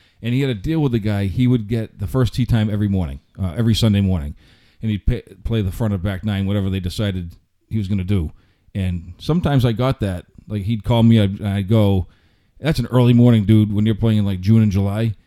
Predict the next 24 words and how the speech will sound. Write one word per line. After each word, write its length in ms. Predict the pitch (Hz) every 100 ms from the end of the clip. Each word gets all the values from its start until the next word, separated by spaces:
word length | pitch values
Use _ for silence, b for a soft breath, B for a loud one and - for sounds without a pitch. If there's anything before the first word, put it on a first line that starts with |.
| _ _
It 80 | 120
was, 160 | 135
like, 100 | 123
a 60 | 101
three 300 | - 120 117
forty-five 880 | - 113 104 90 110 98 90 85 - -
wake 280 | 113 113
up 200 | 101 87 - - _ _ _ _
to 80 | 110
be 140 | 98
on 120 | 107
the 80 | 98
golf 260 | 95 104 98
course 420 | 101 95 87 - -
at, 260 | 104 92 92
um, 380 | 90 85 87 - -
I, 80 | 104
I 40 |
didn't 360 | 98 110 107 104
see 140 | 120
what 80 | 107
you 80 | 101
sent 240 | 92 110 92
me. 220 | 90